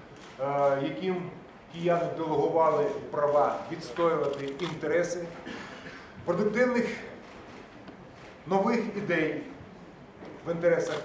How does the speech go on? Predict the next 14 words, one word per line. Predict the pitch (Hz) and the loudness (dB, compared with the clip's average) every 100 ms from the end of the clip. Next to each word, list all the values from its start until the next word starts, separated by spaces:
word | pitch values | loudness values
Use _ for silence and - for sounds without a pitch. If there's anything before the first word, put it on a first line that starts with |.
| - - | -10 -10
Києва | 185 180 165 151 - - - | -4 -2 2 2 0 -4 -12
і | 139 | -12
киян. | 147 127 113 - - - - - - - | -8 -6 -4 -6 -10 -16 -18 -20 -20 -16
І | 151 160 156 156 156 - - 185 | -10 -6 -4 -4 -6 -10 -8 -2
можу | 208 170 | -2 -2
декларувати | 151 156 151 151 147 147 | -4 -2 2 2 2 0
те, | 180 185 - 170 | -2 -2 -2 -2
я | |
вдячний | 160 170 151 - 139 | 0 2 2 0 -6
всім | 117 147 143 175 | -10 -10 -10 -4
тим, | 185 180 - - - - - | -4 -4 -8 -16 -18 -18 -8
хто | 156 151 147 - - - - | 0 2 0 -2 -12 -16 -4
висловив | 180 175 151 147 143 147 | -2 -2 -2 -2 -2 -4
мені, | 143 | -6